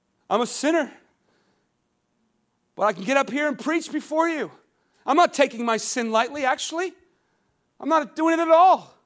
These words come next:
I actually believe that the grace of God puts more of a requirement on me to live an upright life.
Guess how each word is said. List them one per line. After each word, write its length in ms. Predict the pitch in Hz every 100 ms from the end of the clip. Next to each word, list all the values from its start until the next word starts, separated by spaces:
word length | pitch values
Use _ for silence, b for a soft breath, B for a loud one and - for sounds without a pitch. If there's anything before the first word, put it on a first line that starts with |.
| _ _ _ _ _ _ _ _ -
I 160 | 208
actually 300 | 294 - 277
believe 260 | 240 269 311
that 100 | 240
the 60 | 220
grace 320 | 226 285 -
of 120 | 233
God 260 | 269 294 269
puts 200 | 262 190
more 180 | 247
of 80 | 269
a 20 |
requirement 640 | 226 - 220 254 302 302 285
on 260 | 247 302
me 260 | 294 339 359 _ _ _ _ _ _ -
to 80 | 254
live 180 | 294
an 80 | 262 262
upright 460 | 302 294 294 294
life. 540 | 254 339 370 - -